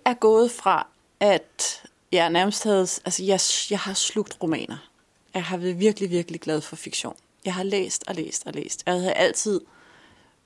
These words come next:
gang i flere romaner. Jeg har tygget mig igennem de, altså, du ved, øhm, hvad er det, den hedder? Ikke Finnegans Wake, den anden. Øh, James Joyce, hvad er det nu, den hedder? Ulysses. Jeg har tygget mig igennem Ulysses fra ende til anden. Altså,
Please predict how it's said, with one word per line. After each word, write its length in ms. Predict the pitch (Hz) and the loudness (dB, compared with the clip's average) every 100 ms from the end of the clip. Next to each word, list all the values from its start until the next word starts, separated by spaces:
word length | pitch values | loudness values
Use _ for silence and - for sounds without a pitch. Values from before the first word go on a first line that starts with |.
| _ _ _ | _ _ _
gang 240 | 196 160 - | 0 0 -4
i 80 | 202 | -8
flere 360 | - 190 202 | -2 4 4
romaner. 420 | 214 165 160 - 180 | 4 2 0 0 -2
Jeg 140 | 185 | 0
har 140 | 208 - | -2 -6
tygget 480 | - - - 254 294 | -10 -8 0 2 4
mig 140 | 247 190 | 2 0
igennem 400 | 190 180 214 220 | 0 0 -2 -6
de, 340 | - 208 202 - _ | -4 -4 -4 -8 _
altså, 360 | - 208 208 190 - - _ _ _ - 196 | -4 2 2 2 -4 -20 _ _ _ -20 -8
du 80 | 196 | 2
ved, 200 | 196 180 - _ | 4 4 -2 _
øhm, 540 | 202 185 185 180 170 - _ _ _ _ _ _ _ _ _ | -2 0 0 -2 -4 -8 _ _ _ _ _ _ _ _ _
hvad 80 | 185 | -6
er 40 | |
det, 80 | 175 | -4
den 80 | 180 | -4
hedder? 140 | 165 | -4
Ikke 120 | 190 - | -6 -6
Finnegans 420 | 190 185 175 - | -8 -6 -8 -8
Wake, 180 | 165 - | -10 -8
den 80 | 180 | -8
anden. 260 | 165 180 - - - | -6 -8 -14 -20 -14
Øh, 220 | 175 160 | -12 -8
James 280 | 165 170 - | -8 -8 -12
Joyce, 260 | 165 170 - | -12 -12 -16
hvad 100 | - | -14
er 40 | |
det 80 | 165 | -12
nu, 60 | |
den 60 | 170 | -10
hedder? 400 | 175 - - 202 | -12 -14 0 4
Ulysses. 440 | 247 262 196 - - _ - - - 208 | 6 4 0 -4 -8 _ -20 -20 -8 -4
Jeg 80 | |
har 60 | 220 - | -4 -2
tygget 360 | - 285 330 | 2 4 6
mig 120 | 277 240 | 4 4
igennem 260 | 240 247 | 2 2
Ulysses 440 | 240 220 240 277 - | 2 4 4 2 -4
fra 100 | - | -2
ende 220 | 190 233 | 2 2
til 100 | - | 2
anden. 300 | 180 180 226 | 0 2 0
Altså, 220 | - 202 | 0 -2